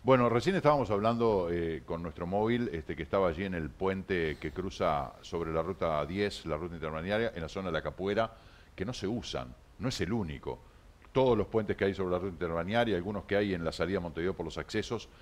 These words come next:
no son utilizados, porque la gente mira eso y dice, "No tengo ganas", como que son obras al santo Pepe, que no cumplen con la finalidad y seguimos los riesgos. O sea, se invierte un montón de dinero y no se utiliza.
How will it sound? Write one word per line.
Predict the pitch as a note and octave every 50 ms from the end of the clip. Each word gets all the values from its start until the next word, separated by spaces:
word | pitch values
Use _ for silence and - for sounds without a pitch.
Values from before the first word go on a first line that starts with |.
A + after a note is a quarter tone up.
| - - - - -
no | F2+ A2 A2
son | - - F#3+ D#3
utilizados, | G2+ D#2 - D#2 C2 C2 - - C#2+ C2+ C2 C2+ -
porque | - E2 D#2 F2
la | F2+ F2
gente | - D#3+ E3 D3+ D3 B2
mira | G2+ F#2+ F2 G#2
eso | C3+ C#3 - A#2
y | G#2
dice, | G#2 F#2+ G2+ F#2+
"No | F#2+ A2 G#2+
tengo | D3 B2 G2 F2
ganas", | F2+ G#2 G2+ E2 D2+ D2
como | - F2+ F2+ F2
que | - G2+
son | - - C#3 C#3+
obras | D#3+ E3+ E3+ E3+ E3+ - - -
al | - F#2 F2+ E2
santo | - C3+ C#3 C3+ A#2+ - F#2 -
Pepe, | B2+ C#3+ - E3+ E3+ F3 F3 - - - - - - - -
que | - F#3+
no | G3 F3 C3 -
cumplen | - D#3 F#3 F#3+ F#3+ E3+ F3+ E3+ C3+
con | - A2+ G2
la | F#2
finalidad | F2 - F#2+ F#2 F2+ F2 F2+ G2 A2+ C#3 D#3+ F#3 G3 F#3 F3 - -
y | - E2
seguimos | - G#2 G2 A2+ D3+ D3 A#2+
los | F#2+ F#2+ F2
riesgos. | F2 D#3 C3 G2 F2+
O |
sea, | - F#2+ F2
se | - G#2
invierte | F#2+ G#2 C#3 E3+ D#3 - B2+
un | A#2 G#2
montón | G#2 G#2 G2+ G2+ G2+ - G3 G3+ G3
de | F3
dinero | D3 A#2+ A2 C3 E3+ F3+ D#3+
y | B2
no | B2+ B2
se | - B2+
utiliza. | G#2 D2+ - F2+ B2 C#3 - - - C2 A#1+